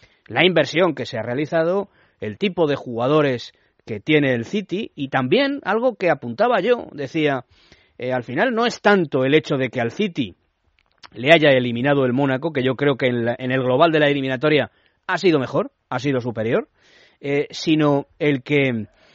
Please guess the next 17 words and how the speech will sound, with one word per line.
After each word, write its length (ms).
eh, 240
a 200
Guardiola 440
yo 120
creo 160
que 160
se 260
le 340
ficha 520
para 200
que 100
el 100
fútbol 460
del 160
City 340
sea 360
reconocible, 1040